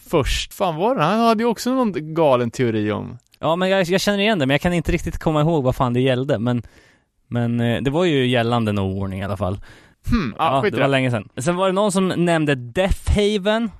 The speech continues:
Speaker 2: och att man räknar Sunbather som deras första platta för att den som kom innan är diskvalificerad.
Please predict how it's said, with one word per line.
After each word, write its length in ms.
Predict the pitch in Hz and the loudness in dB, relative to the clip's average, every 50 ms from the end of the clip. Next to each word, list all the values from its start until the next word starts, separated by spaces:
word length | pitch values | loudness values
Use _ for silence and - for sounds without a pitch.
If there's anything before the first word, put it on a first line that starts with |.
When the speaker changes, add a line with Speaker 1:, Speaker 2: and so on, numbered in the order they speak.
| - - - _ | -20 -20 -16 _
Speaker 2:
och 320 | - 123 127 - - - - | -4 -2 -2 -2 -4 -2 -2
att 180 | 127 120 - | -2 0 0
man 160 | 131 123 123 | 2 2 2
räknar 880 | 127 135 127 120 - - - 131 127 120 117 117 113 113 113 110 107 101 - - - | 4 2 2 0 -2 -4 -4 -2 0 2 4 4 4 2 2 0 0 -2 -6 -12 -14
Sunbather 760 | - - - 151 143 139 139 127 107 123 113 110 104 110 107 | -6 -2 0 2 2 2 2 2 2 4 4 4 2 2 -2
som 160 | 101 - 107 107 | -2 -2 -2 0
deras 300 | 110 107 107 - - - | 0 0 -2 -2 -4 -2
första 380 | - 113 - - - - 104 | -2 -2 -2 -2 -4 -6 -4
platta 540 | - - 117 104 - - - - 117 98 - _ _ _ _ - | 0 2 0 0 0 -2 -2 -2 -2 -2 -4 _ _ _ _ -4
för 80 | - 104 | -2 -2
att 100 | 101 - | 0 2
den 140 | 117 110 101 | 0 0 0
som 80 | 107 104 | 0 0
kom 220 | - 117 107 107 | 2 2 2 2
innan 480 | 107 107 107 107 104 98 92 95 92 87 - - - - - - - | 2 2 2 2 2 2 0 -2 -4 -6 -8 -12 -20 -20 -20 -18 -10
är 320 | - - 104 101 98 92 90 - - - - | -6 -4 -2 -2 -2 -4 -6 -10 -16 -14 -4
diskvalificerad. 1080 | - 107 107 - - - 113 101 98 92 98 - - 117 107 95 101 95 85 80 | 0 0 0 2 2 4 4 4 4 2 0 -2 0 0 0 0 0 -2 -4 -6